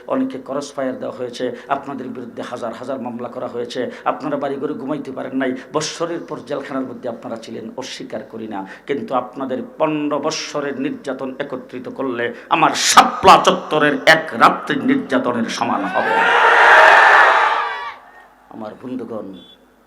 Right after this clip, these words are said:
ইসলামকে এই দেশ থেকে উৎখাত করার জন্য যারাই চেষ্টা করেছে, তারাই থাকতে পারে নাই। পৃথিবীর ইতিহাস, মুসা আলাইহিস সালামের বিরোধিতা করেছে ফেরাউন, আছে? হ্যাঁ?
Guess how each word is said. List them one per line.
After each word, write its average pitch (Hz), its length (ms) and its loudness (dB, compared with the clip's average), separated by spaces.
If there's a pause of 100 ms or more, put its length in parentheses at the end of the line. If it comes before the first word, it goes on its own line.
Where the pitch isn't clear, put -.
(300)
ইসলামকে 147 640 -6
এই 120 180 -12
দেশ - 300 -12
থেকে 117 160 -14
উৎখাত 117 320 -14 (100)
করার 110 180 -12 (120)
জন্য 107 300 -14
যারাই 113 260 -8
চেষ্টা 113 360 -14
করেছে, 98 500 -14 (440)
তারাই 123 300 -2
থাকতে 113 380 -10
পারে 90 280 -12
নাই। 87 220 -14 (1600)
পৃথিবীর 214 680 -2
ইতিহাস, 123 600 -2
মুসা 139 280 -2
আলাইহিস 139 200 -4
সালামের 120 300 -4
বিরোধিতা 123 400 -8
করেছে 117 320 -10
ফেরাউন, 110 640 -8
আছে? 127 280 -10 (1300)
হ্যাঁ? 170 220 4